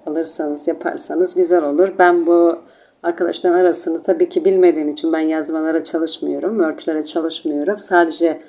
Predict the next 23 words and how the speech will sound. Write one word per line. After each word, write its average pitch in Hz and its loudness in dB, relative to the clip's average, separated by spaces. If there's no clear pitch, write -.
buraya 175 4
kadar, 156 -2
bu 196 4
noktaya 175 4
gelecek 165 0
yere 170 2
kadar - -2
yani 151 -2
motiflerimizi 151 -4
döküyorum, 156 -6
yapıyorum. 160 -4
E, 165 0
araları 175 4
bunların 175 4
çok - -4
sık - -6
oldu. 151 -4
Tabii 156 -4
ki - -14
ben 151 -4
bilmiyorum. 151 -4
Bilmiyordum 143 2
diyeyim. 170 -2